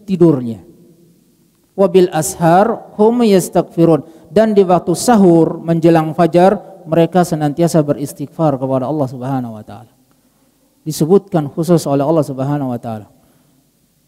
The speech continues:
Ciri-ciri orang yang bertakwa kepada Allah dan mereka adalah penghuni surga, mereka disebutkan adalah dahulu mereka dahulu, mereka qalilan minal lail ma yahjaun. Hanya sedikit saja di malam hari mereka tidur.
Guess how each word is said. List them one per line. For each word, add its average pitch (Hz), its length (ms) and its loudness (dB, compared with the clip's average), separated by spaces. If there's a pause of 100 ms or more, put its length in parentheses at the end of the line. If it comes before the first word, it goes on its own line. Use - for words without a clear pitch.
(260)
Ciri-ciri 160 400 0
orang 147 320 2
yang 135 80 -8
bertakwa 160 400 -4
kepada 139 400 -2
Allah 170 560 0 (480)
dan 127 160 -8
mereka 156 400 0
adalah 143 160 -2
penghuni 143 400 -8
surga, 170 560 2 (480)
mereka 151 480 2
disebutkan 151 640 -4
adalah 143 220 0 (260)
dahulu 165 480 2
mereka 180 800 0 (120)
dahulu, 147 640 0
mereka 170 640 2 (180)
qalilan 185 540 2
minal 160 320 -4
lail 190 400 4
ma 170 160 0
yahjaun. 127 640 -4 (680)
Hanya 190 320 2
sedikit 165 480 -2
saja 175 240 2
di 151 80 -2
malam 143 320 -4
hari 156 240 -2
mereka 135 320 -8
tidur. 120 320 -14